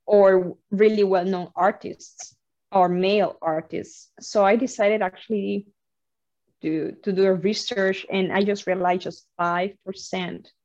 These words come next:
um, of the, you know, of the program schedule in classical music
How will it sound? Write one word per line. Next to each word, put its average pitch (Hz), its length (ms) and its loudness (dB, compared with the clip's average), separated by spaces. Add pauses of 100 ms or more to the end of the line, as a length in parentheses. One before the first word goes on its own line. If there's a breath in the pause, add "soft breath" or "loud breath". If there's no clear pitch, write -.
(560 soft breath)
um, 170 540 0 (680)
of 202 200 2
the, 185 280 4 (520)
you 240 80 4
know, 233 120 6
of 190 100 2
the 160 80 -4
program 196 460 2
schedule 190 520 -2
in 175 80 -2
classical 175 380 -2
music 185 600 -2